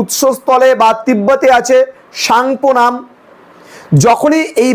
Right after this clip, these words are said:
ব্রহ্মপুত্র নদ ঢুকে গেল তোমার অরুণাচল প্রদেশে, তখন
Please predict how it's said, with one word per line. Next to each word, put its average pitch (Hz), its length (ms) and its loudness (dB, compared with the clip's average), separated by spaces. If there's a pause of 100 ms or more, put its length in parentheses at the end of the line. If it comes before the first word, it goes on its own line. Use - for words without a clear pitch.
ব্রহ্মপুত্র 269 500 0 (140)
নদ 240 140 0 (140)
ঢুকে 170 300 2
গেল 254 140 2 (600)
তোমার 226 180 0 (140)
অরুণাচল 262 420 0 (100)
প্রদেশে, 262 380 2 (1120)
তখন 240 240 0